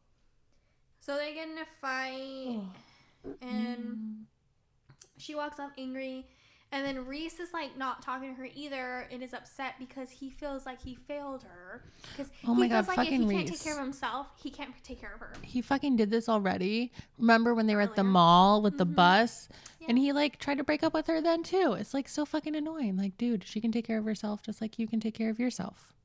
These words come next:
Speaker 1: Exactly. <sighs> So she's just getting it. Steffi's just getting it from all sides. You know, she's in a fight with Tem. Her best
Speaker 2: Her parents
Speaker 1: friend.
Speaker 2: suck.
Speaker 1: Her parents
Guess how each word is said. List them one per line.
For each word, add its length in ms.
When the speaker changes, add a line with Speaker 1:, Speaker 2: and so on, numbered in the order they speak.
Speaker 1:
Exactly. 680
<sighs> 40
So 600
she's 440
just 240
getting 220
it. 140
Steffi's 380
just 140
getting 180
it 100
from 140
all 160
sides. 540
You 80
know, 60
she's 240
in 80
a 40
fight 160
with 140
Tem. 420
Her 60
best 120
Speaker 2:
Her 40
parents 460
Speaker 1:
friend. 160
Speaker 2:
suck. 220
Speaker 1:
Her 760
parents 440